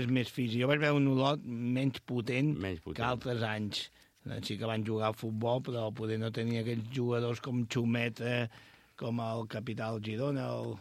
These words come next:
Speaker 1: l'Amagat, hi ha hagut
Speaker 2: Sí.
Speaker 1: anys que tenia molta pólvora, el Sergi Herrán,
Speaker 2: Sí, sí,
Speaker 1: aquell
Speaker 2: sí.
Speaker 1: any que,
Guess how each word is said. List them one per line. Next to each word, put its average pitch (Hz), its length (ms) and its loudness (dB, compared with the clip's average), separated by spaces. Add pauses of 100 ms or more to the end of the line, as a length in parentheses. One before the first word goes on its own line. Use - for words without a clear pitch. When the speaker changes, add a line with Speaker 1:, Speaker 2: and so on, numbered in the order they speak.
(120)
Speaker 1:
l'Amagat, 110 720 0
hi 113 60 -6
ha - 20 -6
hagut 113 220 -6
Speaker 2:
Sí. - 80 -2
Speaker 1:
anys 117 260 -2
que 139 140 0
tenia 120 340 0
molta 120 360 0
pólvora, 123 520 0
el 113 100 0
Sergi 113 400 -2
Herrán, 120 600 0
Speaker 2:
Sí, 113 280 0
sí, 98 220 0
Speaker 1:
aquell 107 240 0
Speaker 2:
sí. 120 60 0
Speaker 1:
any 123 180 0
que, 127 220 0